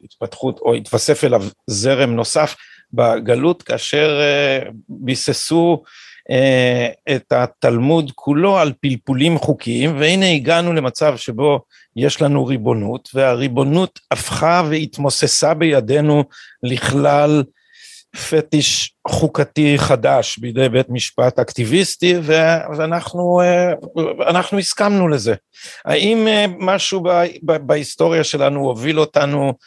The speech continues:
לבלבל בין פוליטיקה לחקיקה?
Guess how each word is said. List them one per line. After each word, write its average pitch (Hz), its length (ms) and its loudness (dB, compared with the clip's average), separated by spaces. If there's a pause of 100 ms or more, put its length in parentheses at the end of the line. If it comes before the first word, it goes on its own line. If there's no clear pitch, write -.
(160)
לבלבל 135 640 2
בין 135 200 0
פוליטיקה 123 580 0
לחקיקה? 113 560 -2